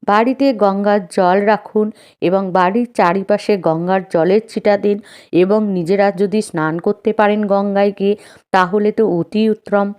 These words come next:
উত্তম। যদি না পারেন, তাহলে স্নানের জলে গঙ্গার জল মিশিয়ে স্নান করতে পারেন। তাও সম্ভব না হলে পরিষ্কার বস্ত্র পরিধান করে গায়ে গঙ্গার জলের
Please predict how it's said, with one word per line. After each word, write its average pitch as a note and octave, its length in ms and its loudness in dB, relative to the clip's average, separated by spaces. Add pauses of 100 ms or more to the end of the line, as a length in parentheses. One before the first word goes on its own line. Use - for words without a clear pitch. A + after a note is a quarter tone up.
(240)
উত্তম। G#3+ 500 -2
যদি G3 260 -2
না F#3 460 0
পারেন, G3+ 340 2 (300)
তাহলে F3 320 0
স্নানের F#3 580 -2
জলে A3 300 2
গঙ্গার G#3 480 0
জল F3 280 2
মিশিয়ে G#3 340 -4
স্নান G#3 320 -2
করতে G3+ 320 -4
পারেন। G3 340 -2 (360)
তাও G3+ 300 4
সম্ভব G3+ 420 0
না F#3 220 -2
হলে F#3+ 280 0
পরিষ্কার F#3 580 -2
বস্ত্র F3 400 -2
পরিধান F3+ 500 -4
করে F3 320 -2 (360)
গায়ে D#3+ 280 4
গঙ্গার D#3+ 520 -2
জলের F#3 280 -2